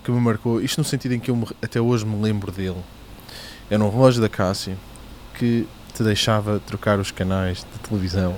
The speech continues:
<laughs> O Pedro a rir-se, que ele na altura ainda não era nascido, nem sequer estava para ser produzido.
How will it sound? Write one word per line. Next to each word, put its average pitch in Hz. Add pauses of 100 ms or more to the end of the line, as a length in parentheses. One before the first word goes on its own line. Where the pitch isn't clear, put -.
(440)
<laughs> -
O 127
Pedro 101
a -
rir-se, 107
que 95
ele 92
na 92
altura 90 (420)
ainda 95
não 95
era 92
nascido, 135
nem 107
sequer 104
estava 101
para -
ser 110
produzido. 120